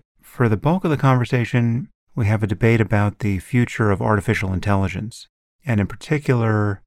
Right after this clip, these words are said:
the alignment problem and the prospect that A I could pose some kind of existential risk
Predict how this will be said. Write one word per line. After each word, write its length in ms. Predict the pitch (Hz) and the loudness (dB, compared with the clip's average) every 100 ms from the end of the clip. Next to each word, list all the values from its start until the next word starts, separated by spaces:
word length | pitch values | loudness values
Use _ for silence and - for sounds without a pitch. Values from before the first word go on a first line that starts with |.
| _ _ _ _ _ | _ _ _ _ _
the 80 | 113 | -2
alignment 580 | 98 104 113 113 107 | 2 6 6 6 4
problem 760 | - 113 107 110 107 107 104 98 _ _ _ - | 2 2 2 0 -2 -2 -4 -8 _ _ _ -10
and 360 | 147 101 98 92 | -2 0 2 0
the 100 | 90 | -2
prospect 680 | - 104 - 110 95 - | -2 -2 -2 -4 -6 -4
that 160 | 107 - _ _ _ - | -6 -6 _ _ _ -2
A 180 | 113 104 | 0 2
I 260 | 98 98 | 2 0
could 220 | 92 92 | -4 -8
pose 560 | - 98 92 90 - - _ | -4 -2 0 -4 -8 -20 _
some 200 | - 135 | -2 0
kind 220 | 123 117 | 2 2
of 100 | 98 | 2
existential 720 | 98 113 95 - - 101 - 92 | -2 -4 -6 -10 -4 -4 -2 -4
risk 480 | 92 98 - - | -4 -4 -8 -20